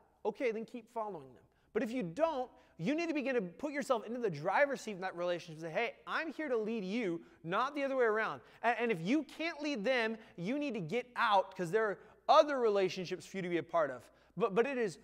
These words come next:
crucial that you recognize whether or not you are leading or being led. 'Cause in every relationship that you have with a non-Christian person, the purpose is that you are leading them closer to Christ. So if you're being led away from Christ, that's not a healthy relationship. You need to rethink it. You need to get some support. You need to get some help.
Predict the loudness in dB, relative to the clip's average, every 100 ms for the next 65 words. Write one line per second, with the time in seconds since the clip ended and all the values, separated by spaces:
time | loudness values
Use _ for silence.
0 | -20 0 2 2 0 0 0 -2 -2 2
1 | 2 2 -6 -4 -4 -2 -2 0 -4 -4
2 | -6 -4 0 0 -2 -4 -6 -6 -10 -10
3 | -8 -8 -8 -12 _ _ -2 -2 0 2
4 | 2 2 -2 0 0 0 -8 -10 -8 -4
5 | -4 -4 -8 -6 -8 -8 -12 -12 -12 -12
6 | -10 -12 -8 -8 -10 -14 -14 -12 -10 -10
7 | -8 -8 -8 -10 -10 -12 -8 -8 -8 -12
8 | -8 -10 -10 -18 -20 _ _ _ _ -10
9 | -6 -4 -2 -2 -2 0 2 0 -2 -8
10 | -6 -4 -4 -12 -20 _ _ _ _ _
11 | -10 -8 -6 -2 0 0 0 -4 -4 -4
12 | -6 -14 -14 -10 -8 -8 -8 -10 -10 -10
13 | -8 -10 -8 -12 -12 -14 -18 -20 -20 -10
14 | -6 -6 -6 -12 -14 -8 -4 -4